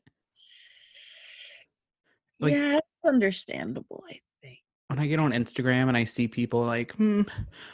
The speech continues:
Speaker 1: brunch with the bitches," I'm like, "Th-, there's a whole ass global pandemic outside. Like, you can't, you can't, don't, sh-, stop it." <laughs> Like,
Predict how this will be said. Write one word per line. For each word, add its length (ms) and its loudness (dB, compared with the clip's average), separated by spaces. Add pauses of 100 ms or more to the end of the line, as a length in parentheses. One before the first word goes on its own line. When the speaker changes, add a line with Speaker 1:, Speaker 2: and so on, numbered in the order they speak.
(140)
Speaker 1:
brunch 480 6
with 160 2
the 60 4
bitches," 1000 8
I'm 140 4
like, 200 -2 (1040)
"Th-, 300 -20 (140)
there's 300 2
a 40 6
whole 520 4
ass 320 4
global 340 2
pandemic 560 -2
outside. 640 -2
Like, 200 -2
you 140 -8
can't, 320 -2 (1080)
you 220 0
can't, 380 -6 (220)
don't, 420 0 (880)
sh-, 160 -4 (800)
stop 300 -8
it." 120 -4
<laughs> 100 8 (420)
Like, 120 6